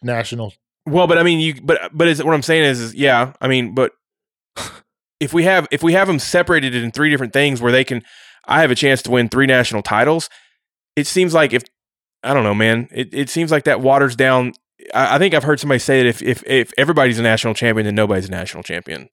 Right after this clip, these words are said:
Speaker 2: And, and
Speaker 1: Well, I mean,
Speaker 2: that
Speaker 1: yeah,
Speaker 2: was in
Speaker 1: we can
Speaker 2: reference, that was in
Speaker 1: obvi-
Speaker 2: reference to other, other actually, uh, shooting disciplines and not U S P S A. But, you know,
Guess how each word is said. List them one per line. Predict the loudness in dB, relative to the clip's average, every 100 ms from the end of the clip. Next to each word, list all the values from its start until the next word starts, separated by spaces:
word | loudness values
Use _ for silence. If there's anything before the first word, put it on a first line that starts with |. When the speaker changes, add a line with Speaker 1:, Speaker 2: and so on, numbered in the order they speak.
| -14
Speaker 2:
And, | -12 -8
and | -6 -6 -10 _ _ _ _ _ _ _ _ _ _ -20 _
Speaker 1:
Well, | 0 2
I | 2
mean, | 4
Speaker 2:
that | 4
Speaker 1:
yeah, |
Speaker 2:
was | 4
in | 4
Speaker 1:
we |
can | 4
Speaker 2:
reference, | 4 2 2
that | 2 2
was | 2
in |
Speaker 1:
obvi- | 4
Speaker 2:
reference | 2 2 -2
to | -2 0
other, | 2 2 2 2
other | 0 2 4
actually, | 4 2 -2 -6 -6
uh, | -2 -2
shooting | -2 -2 -2 0
disciplines | -2 -2 -2 -2 -6 _ _ _ -10
and | -2
not | 0 0
U | 0
S | 0
P | 0
S | 0 2
A. | 2
But, | 2 -2 -6 _ _ _ -14
you |
know, | -12